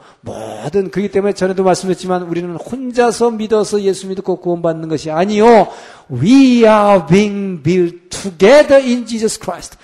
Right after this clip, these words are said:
항상 이걸 생각해요. 그래서 우리는 교회를 이루어야 하는 것이다. 나 혼자 예수 믿고 구원받는 것이 아니라 "예, 주 예수를 믿으라. 그리하면 너와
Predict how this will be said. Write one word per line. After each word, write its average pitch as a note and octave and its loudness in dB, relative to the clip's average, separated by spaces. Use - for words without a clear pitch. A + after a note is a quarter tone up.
항상 A#3 -12
이걸 F#3+ -4
생각해요. F3+ -16
그래서 B3 -2
우리는 A3+ 0
교회를 F#3+ 0
이루어야 F3 -2
하는 D#3+ -8
것이다. D3 -16
나 C#3+ -12
혼자 F3 -2
예수 F3 0
믿고 E3+ -4
구원받는 E3 -4
것이 D#3+ -6
아니라 D#3+ -6
"예, E3+ 2
주 F3+ -8
예수를 G#3 2
믿으라. G#3 2
그리하면 G#3 0
너와 A3+ 4